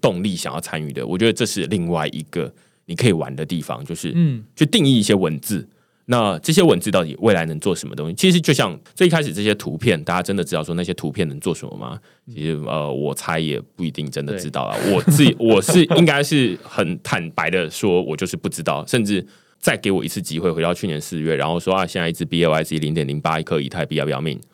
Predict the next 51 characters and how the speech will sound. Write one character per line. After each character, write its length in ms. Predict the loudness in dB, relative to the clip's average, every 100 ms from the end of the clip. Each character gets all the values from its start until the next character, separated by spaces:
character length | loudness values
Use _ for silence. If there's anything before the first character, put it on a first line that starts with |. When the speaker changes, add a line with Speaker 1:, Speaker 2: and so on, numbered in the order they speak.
| _
Speaker 1:
我 80 | -10
还 100 | -8
是 80 | -4
会 120 | -6
说 280 | -6 -10 -12 _
好 180 | -8 -8
丑， 360 | -2 -4 -4 _
不 60 | -6
要。 140 | 2
<laughs> 1700 | 4 6 6 6 4 4 2 2 2 2 4 2 2 2 4 6 6 8
但 120 | 6
是 140 | 8
它 160 | 6 4
现 140 | 4
在 160 | 4 4
变 160 | 6 6
得 100 | 6
很 180 | 4
贵 180 | 6 6
之 80 | 8
后， 100 | 6
它 160 | 6 2
忽 140 | 4
然 200 | 6 6
就 120 | 6
越 100 | 8
来 120 | 8 6
越 140 | 4
好 180 | 4 0
看 220 | 0 2
了， 140 | 2 2
这 60 |
样 200 | 2 2
子。 80 | -2
Speaker 2:
嗯。 60 | -6 -12 -14 4
Speaker 1:
对， 180 | 6 8
那 180 | 4 2 -8 -20 2
所 180 | 8
以， 200 | 10 10
呃， 260 | 8 6 6
我 180 | 4 6
会 80 | 6
觉 120 | 6
得 120 | 4
第 180 | 4 2
一 40 | 4
个 100 | 4
是， 200 | 4 2
如 120 | 2
果 100 | 2 0
你 140 | -4